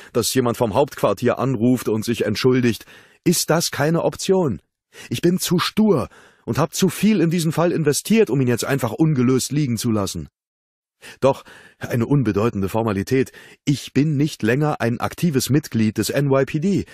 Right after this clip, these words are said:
Ich habe keine Waffe, keine Marke, keinen Zugriff auf Akten und kein Team. Ach ja, und irgendjemand versucht, mich umzubringen. Also, was brauche ich?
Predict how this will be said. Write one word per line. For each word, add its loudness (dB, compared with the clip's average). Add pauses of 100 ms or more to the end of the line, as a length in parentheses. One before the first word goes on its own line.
(140)
Ich -2
habe 2
keine 0
Waffe, 0 (180)
keine 0
Marke, 2
keinen 0
Zugriff 0
auf 0
Akten -2
und 0
kein 0
Team. 0 (720)
Ach -2
ja, 2 (140)
und -2
irgendjemand 2
versucht, 0
mich 2
umzubringen. 0
Also, 2 (240)
was -2
brauche 2
ich? -6